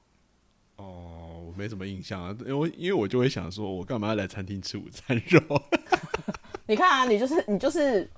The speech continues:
Speaker 2: 我刚刚说的那个啊，有真正的肉可以吃，为什么要吃午餐肉？
Speaker 1: <laughs> 对啊，我，<laughs> 我，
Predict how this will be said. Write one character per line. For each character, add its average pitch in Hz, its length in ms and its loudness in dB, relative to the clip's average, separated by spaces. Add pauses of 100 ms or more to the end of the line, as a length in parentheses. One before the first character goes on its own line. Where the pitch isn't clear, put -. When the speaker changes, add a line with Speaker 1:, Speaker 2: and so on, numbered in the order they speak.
(160)
Speaker 2:
我 180 140 0
刚 214 140 10
刚 247 100 6
说 214 240 4
的 165 100 2
那 180 140 0
个 147 100 -4
啊， - 220 2 (140)
有 180 120 4
真 226 200 0
正 247 100 4
的 190 60 6
肉 196 160 4
可 175 100 2
以 151 80 0
吃， 151 220 -6
为 170 180 0
什 - 160 -6
么 208 160 0
要 190 100 8
吃 - 240 -6
午 151 60 0 (200)
餐 127 200 -2
肉？ 131 100 0 (180)
Speaker 1:
<laughs> 165 200 -10
对 110 160 0
啊， 101 100 -2 (640)
我， 127 160 -2
<laughs> - 1700 -6
我， 110 160 -8